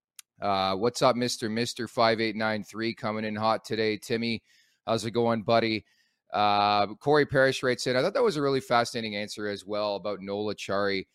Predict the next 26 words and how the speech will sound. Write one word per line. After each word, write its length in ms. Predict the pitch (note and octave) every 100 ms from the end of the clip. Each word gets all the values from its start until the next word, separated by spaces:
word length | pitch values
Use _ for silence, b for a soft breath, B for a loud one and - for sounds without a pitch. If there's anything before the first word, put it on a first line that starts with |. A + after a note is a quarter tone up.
| _ _ -
Um, 440 | F#2 F#2+ F#2+ F#2+ G2+
Corey 260 | - C#3+ C#3+ -
writes 320 | B2 A#2+ -
in, 140 | B2
"Acciari 460 | A2+ - B2+ C#3 C#3+
and 120 | A#2
McCabe 400 | G#2+ - A2+ A#2
and 140 | G#2 F#2+
Shannon 400 | - A2+ A#2 G#2+
O'Reilly 420 | G#2 G#2 G#2+ G#2
for 160 | -
sure 280 | G2 - A2
are 120 | G#2
underrated 420 | G2+ G2+ G2 F#2+ -
pieces." 440 | G2+ G2 G2 F#2
'Cause 200 | - A2
to 100 | D3+
me, 160 | F3 C4+
that's 200 | B3 -
the 80 | A#2+
big 180 | C3
question 400 | - B2+ B2 A2+
with 120 | G#2+ F#2
the 60 |
Leafs. 360 | F2 F#2+ D#2+ -
Like, 200 | G#2